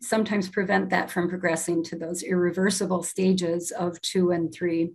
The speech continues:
And then just finally, you know, not one component is a standalone, and, and that includes bandaging, manual lymph drainage, pneumatic compression. They all have to really be used together to have a successful program.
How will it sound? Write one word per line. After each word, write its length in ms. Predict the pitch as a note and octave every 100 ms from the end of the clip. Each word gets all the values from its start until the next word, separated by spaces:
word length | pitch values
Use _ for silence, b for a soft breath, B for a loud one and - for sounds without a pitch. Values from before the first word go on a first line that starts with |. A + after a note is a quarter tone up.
| B B B B
And 120 | D#4+
then 160 | G#4+ G#4
just 200 | A4+ -
finally, 460 | B3 A#3+ B3 A#3+ A#3
you 160 | B3
know, 160 | A#3+ B3
not 380 | A3+ A#3 B3 A#3
one 420 | G#3+ A3 A#3 A3+ b b b _
component 640 | B3 A#3+ A#3 A3+ A3+ A3 - _ _ _ _ _
is 640 | A#3 G#3+ A3 G#3 F#3 -
a 60 | G#3+
standalone, 720 | G3 A3 F#3+ F#3 E3+ E3 F3 -
and, 300 | G3+ G3+ G3+
and 200 | G3+ G3+
that 180 | F#3+ F#3+
includes 380 | G#3 F#3 G3 F#3
bandaging, 760 | B3+ B3+ B3 A3+ A3 G3 G3 F#3
manual 480 | G3 G3 G3 F#3+ F#3+
lymph 160 | F3+
drainage, 480 | B3 A#3+ A#3+ A3 G3+
pneumatic 340 | G3 F#3 F3 -
compression. 680 | F#3+ F#3+ A3 - G#3+ G#3 G#3 B B
They 120 | A3+ C4
all 100 | -
have 180 | G4 D#4
to 80 | A#3
really 240 | A#3+ B3
be 120 | A3
used 340 | G#3 G3+ F#3+ F#3
together 580 | F#3 F3 E3+ E3+ F#3 -
to 260 | - G3+ F#3+
have 220 | F#3+ F#3+
a 40 |
successful 640 | F#3 F3+ - F#3 F3+ - F3+
program. 640 | - - - E3+ - F#3